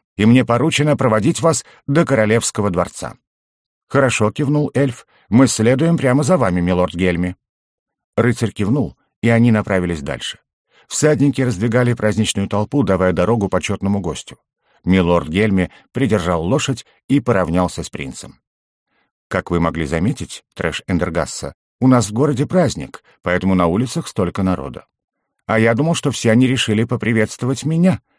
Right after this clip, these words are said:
поддел человека эльф. «Конечно, и это тоже», смутился милорд Гельми. «Знаете ли вы, что сегодня ежегодный королевский турнир? Его Величество просит вас присоединиться к нему в королевское ложе».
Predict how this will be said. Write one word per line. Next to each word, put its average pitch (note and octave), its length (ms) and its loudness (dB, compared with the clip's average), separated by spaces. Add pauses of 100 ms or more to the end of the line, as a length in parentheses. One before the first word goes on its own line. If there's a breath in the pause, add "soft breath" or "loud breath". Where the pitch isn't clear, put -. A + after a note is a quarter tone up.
(160)
поддел F#2 420 0
человека F2+ 580 -2
эльф. - 420 -6 (480)
«Конечно, E2 560 -4
и G#2 100 -4
это F#2 340 -4
тоже», C#2+ 400 -10 (140 soft breath)
смутился G2 640 -4
милорд D2 400 -2
Гельми. C2 460 -10 (500)
«Знаете A#2+ 440 2
ли G2 80 2
вы, G2 140 0
что G#2+ 180 -4
сегодня E2+ 380 -2
ежегодный D#2+ 540 -4
королевский F2+ 560 -4
турнир? A2 480 -6 (400)
Его F#2+ 200 2
Величество E2 500 -2
просит D#2+ 300 -8
вас E2 180 -2
присоединиться D#2 720 -6
к - 60 -8
нему A#2 280 0 (100)
в - 80 -18
королевское F2+ 600 -4
ложе». A#2+ 360 -4